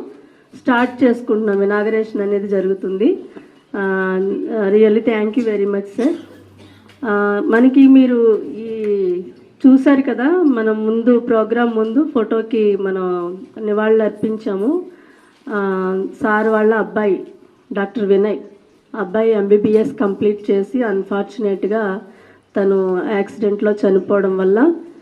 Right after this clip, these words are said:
ఆ, మరి ఆయన జ్ఞాపకార్థం వాళ్ళ తండ్రి గారు వినయ్ శుంకర అనే ఫౌండేషన్ స్థాపించి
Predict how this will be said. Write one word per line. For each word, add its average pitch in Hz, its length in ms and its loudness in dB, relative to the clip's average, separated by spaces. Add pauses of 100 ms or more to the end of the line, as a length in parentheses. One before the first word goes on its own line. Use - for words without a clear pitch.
(500)
ఆ, 196 160 0
మరి 196 260 4
ఆయన 220 560 2
జ్ఞాపకార్థం 208 840 0 (320)
వాళ్ళ 190 180 -4
తండ్రి 196 380 2
గారు 208 400 2 (440)
వినయ్ 214 300 2
శుంకర 208 340 0
అనే 202 180 0
ఫౌండేషన్ 196 560 0
స్థాపించి 208 840 0